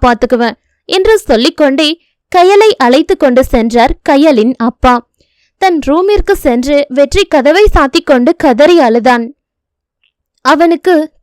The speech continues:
கயல் மேல் இருந்த கோபத்தை விட இப்படி ஏமாத்தி விட்டாளே என்ற கோபம் அதிகமாக இருந்தது. அவனை அவனால் கூட சமாதானப்படுத்த முடியவில்லை.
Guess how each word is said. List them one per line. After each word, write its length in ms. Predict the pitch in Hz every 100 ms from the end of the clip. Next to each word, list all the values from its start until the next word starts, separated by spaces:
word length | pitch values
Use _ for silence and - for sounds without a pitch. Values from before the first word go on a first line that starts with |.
| 294
கயல் 240 | 254 285
மேல் 200 | 330 359
இருந்த 280 | 339 320 339
கோபத்தை 560 | 320 302 302 359 339
விட 360 | 262 269 311 302 _ _ _
இப்படி 460 | - 349 466 440 277
ஏமாத்தி 320 | 294 392 381
விட்டாளே 500 | 311 269 294 269 285 269 -
என்ற 340 | - 370 392 415
கோபம் 500 | 277 254 240 262 -
அதிகமாக 640 | 269 277 370 302 240 262
இருந்தது. 580 | 254 240 247 247 254 - _ _ _ _ _
அவனை 480 | 277 302 320 311 302
அவனால் 460 | 285 302 480 480 302
கூட 280 | 285 269 311
சமாதானப்படுத்த 800 | 311 294 349 381 349 254 247 277
முடியவில்லை. 680 | 247 254 240 240 247 254